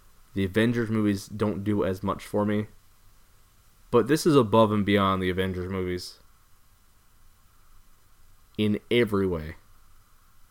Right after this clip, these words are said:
Um, they managed to tie together everything. Every single movie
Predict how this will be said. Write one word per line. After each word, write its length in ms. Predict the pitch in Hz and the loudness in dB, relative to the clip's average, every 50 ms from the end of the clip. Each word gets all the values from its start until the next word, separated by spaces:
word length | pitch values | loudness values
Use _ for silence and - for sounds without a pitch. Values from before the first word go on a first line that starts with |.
| - - - - - - - - - - _ - - - - - - - _ - - - - _ - - _ - - - _ _ - _ - _ _ _ _ _ _ _ _ _ - | -16 -16 -16 -16 -16 -20 -20 -20 -20 -20 _ -20 -20 -20 -20 -20 -20 -20 _ -20 -20 -20 -20 _ -20 -20 _ -20 -20 -20 _ _ -20 _ -20 _ _ _ _ _ _ _ _ _ -12
Um, 460 | 87 95 95 95 92 90 90 87 87 - - - - _ _ _ - _ _ _ _ _ _ _ - - _ - - - - - - - - _ _ - - - _ _ _ _ - _ _ _ _ | -8 -6 -6 -4 -6 -6 -8 -10 -12 -16 -20 -20 -20 _ _ _ -20 _ _ _ _ _ _ _ -20 -20 _ -20 -20 -20 -20 -20 -20 -20 -20 _ _ -20 -20 -20 _ _ _ _ -20 _ _ _ _
they 600 | - 107 104 104 101 101 98 98 98 101 101 92 - - _ _ _ _ _ - | 2 2 4 4 4 2 2 2 0 0 0 -2 -4 -8 _ _ _ _ _ -2
managed 520 | 104 113 127 143 151 160 151 139 - - | 0 2 4 4 4 4 0 -2 -4 -10
to 100 | - - - - | -12 -14 -14 -8
tie 400 | - - 120 120 123 127 131 127 | -4 0 2 2 4 4 2 2
together 640 | 123 110 107 107 107 104 113 110 110 107 107 107 - - _ _ _ _ _ - - _ _ - - - - - _ _ _ - | 0 0 2 2 2 2 4 4 4 2 2 0 -4 -14 _ _ _ _ _ -20 -20 _ _ -20 -20 -20 -20 -20 _ _ _ -2
everything. 600 | 107 117 123 104 104 101 92 85 - - 67 - - - - - - _ _ _ _ _ _ - - - _ - - - | 0 0 2 2 0 0 -2 -2 -6 -10 -12 -14 -16 -20 -20 -20 -20 _ _ _ _ _ _ -20 -20 -20 _ -10 0 4
Every 760 | 123 143 156 143 139 135 135 139 135 135 135 131 127 117 - | 6 6 6 4 0 -2 0 2 2 2 2 0 -2 -4 -6
single 520 | - - - - 147 151 151 143 147 147 139 | -8 -10 -6 -2 -2 0 2 4 4 4 4
movie 580 | 127 120 110 107 95 - 95 90 90 - - | 4 4 4 2 2 2 0 0 0 -2 -6